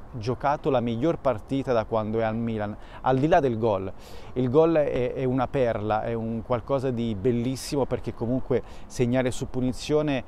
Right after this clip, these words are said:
non è, non è mai facile, il Milan non segna tantissimo su punizione. E lui ha trovato il primo gol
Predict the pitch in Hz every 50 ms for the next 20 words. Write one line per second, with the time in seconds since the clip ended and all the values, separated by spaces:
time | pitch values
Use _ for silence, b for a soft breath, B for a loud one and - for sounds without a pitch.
0 | B B B B - 120 123 123 123 120 117 113 113 113 117 113 117 120 113 -
1 | - 135 131 143 - - 139 123 113 117 123 127 120 117 117 120 113 101 - -
2 | 135 127 120 120 110 - 113 110 110 - - 117 101 - - 113 110 - - 101
3 | - - 113 113 113 - - - 139 143 135 139 147 147 - - - - - -
4 | - - - - 135 127 127 120 120 120 117 127 147 160 165 135 - - - -
5 | - 135 - - - 135 139 143 143 123 101 - - 107 101 - - - - 147
6 | 131 - - 165 180 175 165 151 139 123 139 139 127 113 104 98 98 95